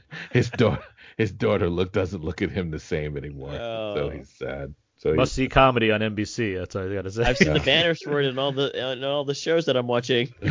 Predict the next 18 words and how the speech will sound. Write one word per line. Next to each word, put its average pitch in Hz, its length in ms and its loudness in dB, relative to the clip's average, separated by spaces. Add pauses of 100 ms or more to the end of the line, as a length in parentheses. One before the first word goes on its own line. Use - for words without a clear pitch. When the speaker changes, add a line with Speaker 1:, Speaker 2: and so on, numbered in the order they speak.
(120)
Speaker 2:
so 127 300 2
Speaker 1:
<laughs> - 40 -4
Speaker 2:
I, 120 280 0
I 127 80 4
gotta 131 260 4
check 135 160 0
it 143 80 4
out 143 160 4
now. 110 240 -2 (2250)
Speaker 3:
Okay, 135 380 6
well, 131 240 8
that 143 140 12
was 151 160 10
feedback. 107 480 6
<laughs> - 0 -
Speaker 2:
Feedback, - 500 0
feedback, 110 300 0
feedback. - 300 -10